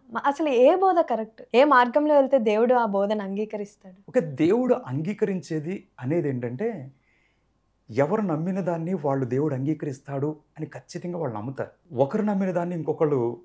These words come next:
Speaker 2: ఖచ్చితంగా క్రిటిసైజ్ చేస్తే ఎవరు ఒప్పుకోరు. అలాంటప్పుడు దేవుడు అంగీకరించేది ఏంటి అనేది ఆలోచించడం అనేది కొంచెం, ఇది దాటి మన మైండ్ సెట్ని కొంచెం పైకి తీసుకెళ్ళి ఆలోచిస్తేనే కానీ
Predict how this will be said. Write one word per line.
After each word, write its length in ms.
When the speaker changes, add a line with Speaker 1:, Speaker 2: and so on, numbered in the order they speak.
Speaker 2:
ఖచ్చితంగా 380
క్రిటిసైజ్ 600
చేస్తే 280
ఎవరు 260
ఒప్పుకోరు. 400
అలాంటప్పుడు 600
దేవుడు 480
అంగీకరించేది 800
ఏంటి 340
అనేది 220
ఆలోచించడం 520
అనేది 200
కొంచెం, 340
ఇది 200
దాటి 380
మన 160
మైండ్ 280
సెట్ని 300
కొంచెం 400
పైకి 220
తీసుకెళ్ళి 420
ఆలోచిస్తేనే 560
కానీ 240